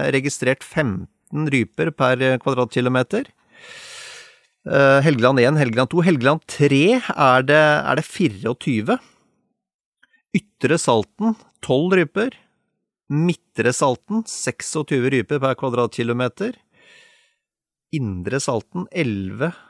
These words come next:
ryper, og, og nord i Salten er det åtte ryper per kvadratkilometer.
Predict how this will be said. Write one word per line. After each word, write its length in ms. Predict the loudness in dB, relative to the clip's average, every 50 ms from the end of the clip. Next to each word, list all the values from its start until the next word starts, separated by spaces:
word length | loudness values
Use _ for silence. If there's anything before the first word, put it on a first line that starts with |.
| _
ryper, 540 | -8 -4 -4 -4 -4 -4 -6 -6 -6 -6 -8 -12 -20 -20 -20 -20
og, 500 | _ -8 -6 -4 -2 -2 -2 -2 -2 -4
og 160 | -4 -4 -2
nord 560 | -2 -2 0 0 0 0 -2 -2 -2 -2 -2 -2
i 60 | -4
Salten 400 | -4 -4 -4 -4 -4 -4 -4 -4
er 140 | -2 -2 -2
det 80 | -2 -4 _ -8
åtte 720 | -10 -10 _ _ _ _ _ _ _ _ _ -2 0 0
ryper 380 | 0 0 -2 -6 _ -8 -8 -6
per 140 | -6 -8 -8
kvadratkilometer. 840 | -6 -8 -8 -8 -8 -8 -10 -10 -10 -12 -10 -12 -12 -14 -16 -16 -18